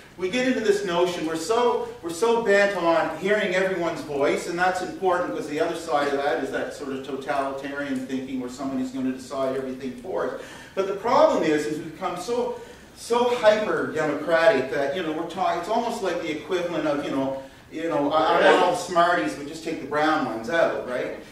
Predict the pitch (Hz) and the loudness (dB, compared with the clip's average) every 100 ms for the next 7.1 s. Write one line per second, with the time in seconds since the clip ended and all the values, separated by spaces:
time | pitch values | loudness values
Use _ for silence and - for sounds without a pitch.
0 | - 143 139 - 175 165 165 170 175 185 | -10 -4 -2 0 2 2 2 -2 -4 -4
1 | 170 - 165 147 - 185 180 175 185 180 | -4 -2 -4 -4 -4 -2 -2 -2 -4 0
2 | 220 254 247 165 175 196 214 - - 185 | 2 2 -2 -2 2 4 4 2 -4 -2
3 | 196 175 123 120 - - - - - - | 2 2 0 -4 -8 -14 -20 -20 -20 -14
4 | 135 143 143 143 143 - 151 147 147 147 | -4 0 2 4 2 -2 0 2 2 2
5 | 143 139 143 151 147 170 160 - 170 160 | 2 0 -2 -2 0 0 -2 -4 -2 -2
6 | 156 156 - 156 147 147 143 - 123 143 | -2 -2 -4 -2 0 0 -2 -4 -2 -4